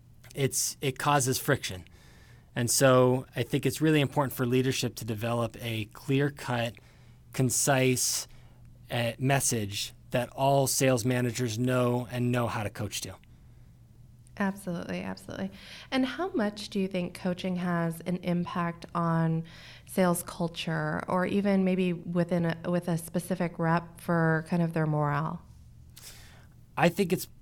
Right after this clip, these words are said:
Speaker 1: quite possibly one of the most important things when it comes to rep morale.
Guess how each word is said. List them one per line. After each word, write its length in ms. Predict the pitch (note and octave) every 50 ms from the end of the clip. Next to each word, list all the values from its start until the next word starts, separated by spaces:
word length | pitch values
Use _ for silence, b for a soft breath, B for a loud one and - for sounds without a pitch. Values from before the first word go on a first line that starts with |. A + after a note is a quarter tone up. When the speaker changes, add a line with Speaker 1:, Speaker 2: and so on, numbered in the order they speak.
| - - - -
Speaker 1:
quite 280 | - - F3 F#3 F3
possibly 460 | - - D#3 D3 C#3+ - C#3 C3 C3+ C3
one 160 | B2 B2+ C3
of 40 | B2+
the 60 | B2
most 220 | A#2+ A#2 - -
important 480 | B2 A2+ - - B2 B2 F2+ A#2+ A2 -
things 440 | - A#2+ A2+ A2 G#2+ G#2 - - -
when 120 | A2+ A2
it 60 | G#2 -
comes 240 | A2+ A2 G2+ -
to 320 | - A#2 A#2 A2 G#2+ A2+ A2 B2
rep 220 | A#2+ A#2+ A2+ -
morale. 500 | A2+ A2 G#2+ G#2 G2+ G2+ G2 G2+ G2+ -